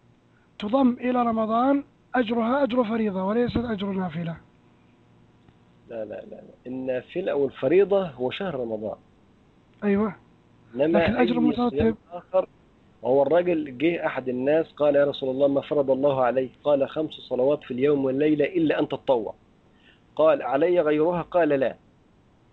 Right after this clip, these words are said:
Speaker 2: قال: "يا رسول الله، هل علي من الصيام شيء؟" قال: "شهر رمضان". قال: "هل علي غيره؟" قال: "لا، إلا أن تتطوع".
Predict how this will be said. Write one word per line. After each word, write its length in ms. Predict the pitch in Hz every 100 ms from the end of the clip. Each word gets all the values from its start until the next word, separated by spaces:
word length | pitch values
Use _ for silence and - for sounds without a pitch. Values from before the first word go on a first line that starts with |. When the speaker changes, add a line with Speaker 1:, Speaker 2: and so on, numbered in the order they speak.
| _
Speaker 2:
قال: 280 | - 156 165
"يا 200 | 170 175
رسول 260 | 156 - 160
الله، 340 | 147 143 139
هل 80 | 160
علي 280 | 139 147 156
من 140 | 143
الصيام 360 | 139 - 151 143
شيء؟" 200 | 127 160
قال: 340 | - 156 147
"شهر 240 | 139 180 151
رمضان". 500 | 139 135 127 127 107
قال: 340 | - 143 156
"هل 160 | 139 156
علي 340 | 143 156 160
غيره؟" 300 | 151 165 165 139
قال: 200 | - 165
"لا، 200 | 156 165
إلا 400 | 160 185 185 156
أن 100 | 175
تتطوع". 500 | 160 151 160 135 104